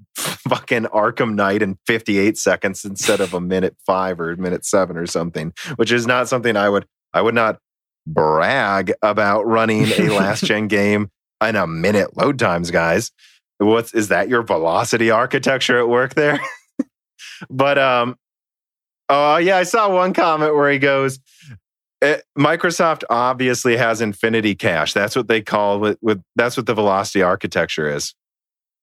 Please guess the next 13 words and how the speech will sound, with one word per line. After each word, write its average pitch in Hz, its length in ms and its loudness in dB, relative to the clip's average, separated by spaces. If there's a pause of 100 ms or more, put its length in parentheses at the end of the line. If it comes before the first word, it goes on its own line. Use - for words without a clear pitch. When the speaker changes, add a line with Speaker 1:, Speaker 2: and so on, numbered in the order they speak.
(640)
Speaker 2:
Isn't 131 200 -2
the 185 80 0
velocity 143 460 0
architecture 123 800 -2
a, 104 360 0
a 101 280 0 (480)
specific - 500 0
Speaker 1:
Well, 127 200 2
Speaker 2:
piece 143 220 0
Speaker 1:
it 127 40 2
Speaker 2:
of 113 60 2
Speaker 1:
means 147 300 0
nothing. 95 500 0